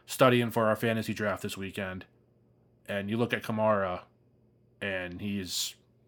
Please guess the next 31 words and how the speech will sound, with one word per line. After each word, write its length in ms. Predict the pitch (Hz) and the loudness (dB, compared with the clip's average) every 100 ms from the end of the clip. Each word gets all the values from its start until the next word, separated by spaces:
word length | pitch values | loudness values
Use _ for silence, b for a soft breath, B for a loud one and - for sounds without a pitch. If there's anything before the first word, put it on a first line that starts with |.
| _ _ _ _ - - _ - | _ _ _ _ -20 -20 _ 2
top 260 | 135 120 | 6 6
ten 300 | - 131 113 95 | 4 0 0 0
easily, 420 | 123 101 90 85 | 0 0 -2 -6
first 280 | - 127 120 | 0 2 4
round 220 | 107 101 | 2 2
pick 200 | 120 107 | 0 -2
in 140 | 98 85 | -4 -6
just 200 | 107 107 | -6 -4
about 240 | 92 92 107 | -4 -4 -4
every 260 | 101 101 | -4 -4
draft 320 | 98 92 82 95 | -4 -4 -4 -8
you're 80 | |
seeing, 400 | 82 95 85 87 - b b b _ _ | -8 -8 -8 -12 -16 b b b _ _
usually 360 | - 123 120 110 | 0 4 4 2
top 240 | 110 101 98 | 2 2 2
five 200 | 98 90 | 0 -2
or 60 | |
six 260 | - 110 - | -6 -6 -6
pick. 360 | 92 87 - b b b b b b - | -8 -10 -12 b b b b b b -6
This 160 | 104 | -4
guy 260 | - 110 107 | 2 4 4
is, 460 | 101 98 92 - - _ _ _ | 2 -2 -4 -6 -8 _ _ _
when 160 | 104 117 | -2 2
he's 140 | 131 | 4
on 180 | 127 117 | 4 4
his 160 | 120 98 | 2 -2
game, 360 | 110 113 110 | -2 0 -2
he 120 | 101 107 | -2 -2
is 120 | 98 | -2
as 100 | 90 | -6
versatile 760 | 87 110 113 120 117 113 107 | -2 0 0 2 2 4 2